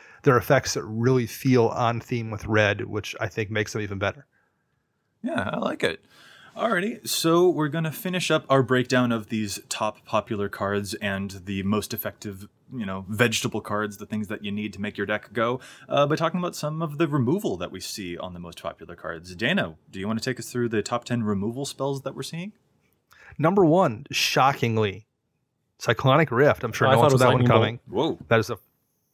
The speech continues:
Speaker 2: I
Speaker 1: first
Speaker 2: thought
Speaker 1: one on
Speaker 2: when
Speaker 1: the
Speaker 2: you said
Speaker 1: list.
Speaker 2: shockingly, I thought you were talking about shock.
Speaker 1: Right, <laughs> yeah. Oh, man, that would,
Speaker 2: <laughs>
Speaker 1: is, is, uh, maligned as Lightning Bolt sometimes is in, in Commander. Man,
Speaker 2: <laughs>
Speaker 1: I'm trying to imagine running
Speaker 3: Spark Joy.
Speaker 1: Shock.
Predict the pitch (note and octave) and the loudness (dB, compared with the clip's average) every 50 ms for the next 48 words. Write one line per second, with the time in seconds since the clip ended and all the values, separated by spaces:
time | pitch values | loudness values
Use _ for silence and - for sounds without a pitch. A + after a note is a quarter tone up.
0 | _ _ - - B2+ - E3+ F3 C3 D#3 C#3 B2 C3+ A#2+ B2+ A#2+ G#2+ C#3+ B2 - | _ _ 2 4 6 8 8 8 6 6 6 6 8 8 8 8 6 6 6 6
1 | C#3 C#3 E3+ - D3 G#2+ F#2+ F#2 F#2 G2 - B2+ G#2+ A2+ A#2 A2 A#2 B2+ B2+ C3+ | 6 6 4 4 0 0 0 0 2 2 4 2 2 2 0 2 2 2 0 2
2 | C#3+ C#3+ B2+ - C#3 D#3+ G3+ E3+ - _ _ _ _ _ _ _ _ _ _ _ | 0 0 0 2 2 2 0 0 -6 _ _ _ _ _ _ _ _ _ _ _
3 | _ _ _ _ _ - C#3 C#3 A#2+ - F#2 - D3 A#2 - _ _ _ - - | _ _ _ _ _ 0 2 2 4 2 2 2 0 -2 -2 _ _ _ -20 -20
4 | - - - C#3 C3+ A#2+ A2 A#2+ A#2+ A#2 A2 A2 A2 G2+ G#2+ G#2 G2 G2+ _ _ | -10 -4 0 0 2 2 2 2 4 4 4 2 2 0 -2 -6 -8 -12 _ _
5 | _ _ _ _ _ _ - - - C3+ B2 A2+ - C#3 D3 C#3 C3+ A#2+ G#2+ C3 | _ _ _ _ _ _ -10 -2 0 0 0 0 -2 0 4 4 4 6 6 6
6 | A#2 A2 G#2+ A#2 A#2+ A#2+ A#2+ A#2+ A#2+ B2+ C#3+ D#3 D3+ B2+ B2 A#2 A2 - A#2+ A#2+ | 6 6 4 4 4 4 6 6 4 4 4 4 4 4 4 2 2 4 4 4
7 | C3+ C#3 C3+ B2 G#2+ A2 A2+ G#2 F#2+ - - A2+ G#2 G#2+ G#2 G2+ G#2 G#2 G#2 G2 | 4 4 2 0 2 2 2 2 2 0 -4 -4 -4 -4 -4 -2 0 0 0 0
8 | F#2+ G2+ G2 G2 G2 G2 G2+ G#2 G#2 - A#2+ A2+ G#2 G#2 G2 F#2+ F#2+ G2 A2 A2 | -2 -6 -12 -14 -14 -16 -14 -14 -12 -8 -4 -2 -2 -2 -2 -2 -2 0 2 4
9 | A2 - C#3 C3+ - B2+ B2 - A2+ - _ _ _ - G2 - - B2+ A#2+ A#2 | 4 6 4 4 2 0 -4 -6 -8 -20 _ _ _ -14 -2 2 2 2 4 4
10 | A#2+ A#2 A#2 - B2 A#2+ - D#3+ A2+ - A#2 B2 A#2 A2+ A#2 G#2 G2 - _ | 4 4 6 6 6 6 6 6 4 4 4 4 6 6 6 4 2 -2 _